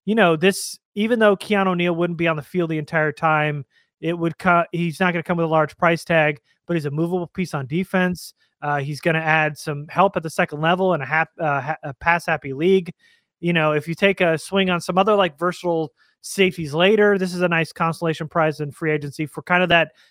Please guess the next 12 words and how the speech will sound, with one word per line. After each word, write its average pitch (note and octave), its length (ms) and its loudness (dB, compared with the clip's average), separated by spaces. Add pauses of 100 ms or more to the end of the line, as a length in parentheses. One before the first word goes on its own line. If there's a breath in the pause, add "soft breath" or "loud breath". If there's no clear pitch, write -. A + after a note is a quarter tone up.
hybrid F3 500 0
safety D#3+ 640 -4
linebacker. C#3+ 800 -2 (360)
So - 180 -2
I D#3+ 120 6
got E3+ 180 -2
Keanu D#3+ 360 -4
Neal D3+ 220 -4
as C#3 140 -6
my C#3 160 -6
number C3+ 240 -10
two. B2+ 400 -6